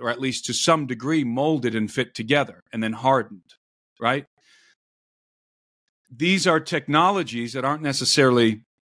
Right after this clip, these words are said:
more advanced than what we have today. They're just different paths.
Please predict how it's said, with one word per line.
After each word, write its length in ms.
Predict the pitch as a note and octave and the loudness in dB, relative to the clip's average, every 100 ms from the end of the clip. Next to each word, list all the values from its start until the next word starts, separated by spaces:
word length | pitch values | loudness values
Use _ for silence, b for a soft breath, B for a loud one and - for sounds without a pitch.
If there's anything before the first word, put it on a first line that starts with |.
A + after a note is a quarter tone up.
| _ _ _ _ _ _ _ - | _ _ _ _ _ _ _ -2
more 340 | A#2+ D#3+ G3+ | 4 6 6
advanced 460 | F#3+ A#2 A#2 A#2 - | 2 -4 -8 -8 -10
than 100 | A2+ | -10
what 120 | A2+ | -10
we 100 | G#2+ | -8
have 180 | A2 G#2+ | -8 -6
today. 220 | A2+ A2 | 2 2
They're 140 | A#2+ | 4
just 200 | B2 D#3 | 0 0
different 300 | F#3 E3+ C3 | 0 0 -4
paths. 680 | C3+ D#3+ G#2+ - - - | -2 -2 -2 -6 -12 -12